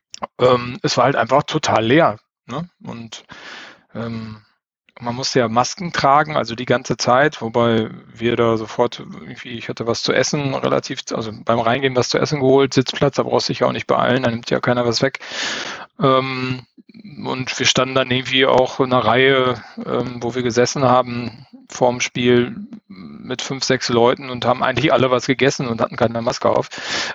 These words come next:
Ähm, der Sinn, äh, t-, tut sich da nicht so auf, gerade, ja, äh, unter freiem Himmel. Ähm,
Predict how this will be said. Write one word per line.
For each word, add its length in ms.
Ähm, 520
der 180
Sinn, 380
äh, 460
t-, 200
tut 180
sich 140
da 200
nicht 180
so 140
auf, 280
gerade, 460
ja, 220
äh, 260
unter 260
freiem 300
Himmel. 260
Ähm, 560